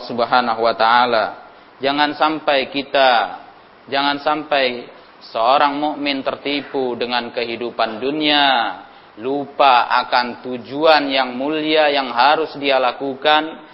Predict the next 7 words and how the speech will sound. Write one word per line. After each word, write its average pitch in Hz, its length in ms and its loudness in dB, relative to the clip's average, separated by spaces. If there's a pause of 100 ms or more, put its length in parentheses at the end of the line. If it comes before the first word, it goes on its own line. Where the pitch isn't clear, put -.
(200)
yaitu 123 320 -2
ibadah 120 1120 -2
kepada 120 340 -2
Allah 113 800 -2
Subhanahu 107 680 -6
wa 98 140 -4
taala. 95 560 -6